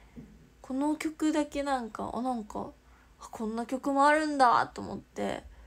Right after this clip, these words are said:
この曲だけなんか聴いてたんだよね。この曲だけなんか、ちょっとリピートしてたの。別に覚えようとかも思ってなかったし、あ、こんな曲があるんだって、いろんな曲を聴いてた中で、この曲だけ、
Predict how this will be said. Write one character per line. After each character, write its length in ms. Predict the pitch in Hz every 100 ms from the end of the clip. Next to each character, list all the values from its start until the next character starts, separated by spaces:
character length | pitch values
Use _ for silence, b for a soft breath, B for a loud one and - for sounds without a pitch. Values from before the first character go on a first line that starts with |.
| b b _ -
こ 80 |
の 180 | 240 277
曲 300 | 277 320 320
だ 120 | 311 302
け 120 | 302
な 160 | 320
ん 80 | 330
か 100 | - -
聴 160 | -
い 40 | 247
て 120 | 277
た 160 | 262 214
ん 60 |
だ 60 | 185
よ 80 | -
ね。 200 | - - - B B B -
こ 80 | 262
の 160 | 320
曲 320 | 370 381 381 403
だ 120 | 392
け 200 | - 339
な 160 | 262 254
ん 60 |
か、 180 | - 208 - - _ - 262 254 247 - - -
ち 120 | 247
ょ 20 |
っ 40 |
と 120 | - 190
リ 100 | 196
ピ 160 | -
ー 60 | 208
ト 100 | 208
し 60 |
て 120 | - 208
た 120 | 190
の。 120 | - - -
別 180 | 240 254
に 80 | 247
覚 300 | 233 269 330
え 40 |
よ 80 | 370
う 40 |
と 100 | 427
か 140 | 302 196
も 160 | 185
思 140 | 180 196
っ 20 |
て 140 | 208
な 120 | 196 196
か 100 | -
っ 40 | -
た 80 | -
し、 220 | - - B B B B
あ、 160 | B B -
こ 140 | - 185
ん 60 |
な 100 | 180
曲 260 | 196 220 247
が 140 | 269
あ 60 | 302
る 160 | 302 277
ん 80 |
だ 100 | 233
っ 80 | -
て、 180 | - -
い 80 | -
ろ 120 | 208
ん 100 | 226
な 120 | 226 233
曲 260 | 220 226
を 60 | 226
聴 160 | -
い 40 | 226
て 120 | -
た 140 | 240
中 260 | 208 208 233
で、 180 | 233 208 B B B
こ 140 | -
の 160 | 262 320
曲 240 | 370 370
だ 140 | 349 330
け、 400 | - 403 339